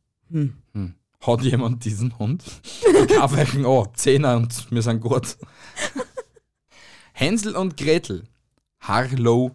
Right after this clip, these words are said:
Speaker 2: Winter, Harry Bow, Hasta La und Hella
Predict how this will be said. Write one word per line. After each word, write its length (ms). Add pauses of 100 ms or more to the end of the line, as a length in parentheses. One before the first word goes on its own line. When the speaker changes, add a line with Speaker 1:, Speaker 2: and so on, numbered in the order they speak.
(160)
Speaker 2:
Winter, 440 (520)
Harry 260
Bow, 440 (520)
Hasta 640
La 360 (300)
und 240 (140)
Hella 500